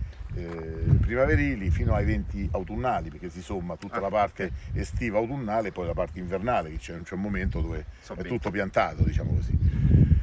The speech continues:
Speaker 1: Ehm, quindi in caseificio lavorano quattro persone, a Molino una, al forno quattro, eh, quattro sono i punti vendita, diciamo così, no?
Speaker 2: Quindi
Speaker 1: Quindi
Speaker 2: cinquanta in tutto,
Speaker 1: cinquanta in
Speaker 2: ripartite
Speaker 1: tutto,
Speaker 2: da
Speaker 1: fan-,
Speaker 2: tutte quante
Speaker 1: facendo
Speaker 2: queste
Speaker 1: tutto,
Speaker 2: attività.
Speaker 1: tutte queste, tutte le attività complessivamente.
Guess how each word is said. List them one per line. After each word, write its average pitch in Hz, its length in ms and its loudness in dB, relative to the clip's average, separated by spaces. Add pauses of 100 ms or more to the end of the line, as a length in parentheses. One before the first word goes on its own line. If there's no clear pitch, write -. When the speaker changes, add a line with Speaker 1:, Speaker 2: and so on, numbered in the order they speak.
(360)
Speaker 1:
Ehm, 92 960 0
quindi - 220 6
in - 80 8
caseificio - 480 8
lavorano 82 320 6
quattro 101 280 0
persone, - 800 8
a 80 40 -4
Molino 87 400 0
una, 120 380 2
al 82 80 2
forno - 340 -2
quattro, 107 640 2 (500)
eh, - 160 -4
quattro - 260 0
sono - 160 2
i - 40 0
punti 104 260 4
vendita, 95 640 4
diciamo 85 280 -6
così, - 160 -6
no? 107 140 4
Speaker 2:
Quindi - 100 2
Speaker 1:
Quindi - 140 8
Speaker 2:
cinquanta 160 440 6
in 131 140 4
tutto, 123 280 2
Speaker 1:
cinquanta - 380 10
in - 80 8
Speaker 2:
ripartite 196 220 6
Speaker 1:
tutto, 120 140 4
Speaker 2:
da 117 60 4
Speaker 1:
fan-, 113 180 4
Speaker 2:
tutte 107 120 -4
quante 104 220 0
Speaker 1:
facendo 90 200 0
Speaker 2:
queste - 140 -4
Speaker 1:
tutto, 90 160 -6
Speaker 2:
attività. - 80 -12
Speaker 1:
tutte 82 240 -8
queste, - 440 0
tutte - 220 -8
le 85 60 -4
attività - 420 -2
complessivamente. 80 800 -8